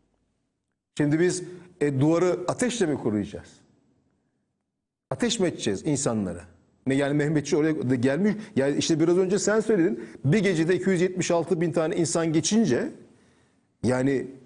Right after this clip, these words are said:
bu başka bir şey. Çünkü o insan o duvarın dibine dayanmışsa, hele kitlesel olarak dayanmışsa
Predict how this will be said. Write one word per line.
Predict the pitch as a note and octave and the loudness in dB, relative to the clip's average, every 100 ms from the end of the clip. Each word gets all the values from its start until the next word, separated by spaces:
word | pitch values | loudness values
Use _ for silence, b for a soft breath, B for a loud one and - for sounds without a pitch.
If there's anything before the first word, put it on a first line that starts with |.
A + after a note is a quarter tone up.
| - _ _ _ G#2+ | -20 _ _ _ -6
bu | G#2 G#2 A2 | -2 0 0
başka | B2+ - C#4 D4 | 0 -2 0 0
bir | |
şey. | - E3+ | 2 0
Çünkü | A#2+ G3 A3 C4 - B B B - | 0 0 2 2 0 B B B -2
o | F3 | 0
insan | A3 G#3+ G#3+ G3 G#3 A3 F3+ | 2 2 2 0 -2 0 0
o | E3+ | 2
duvarın | G#3+ G#3 G#3+ E3 | 2 2 2 2
dibine | F3+ G3 C#3+ | 2 0 0
dayanmışsa, | C#3+ D#3+ G3+ A#3 - D#3+ D3 C#4 - - _ - | 0 0 2 0 2 0 -2 -6 -14 -20 _ -4
hele | D#3+ G#3 G3+ | 0 0 -2
kitlesel | D3+ F#3 F3 G#3+ | -4 -2 0 2
olarak | A3 E3 G2+ - - B B - | 2 2 -2 -8 -18 B B -2
dayanmışsa | C3+ E3+ C4 C4 F#3 | 0 2 0 0 0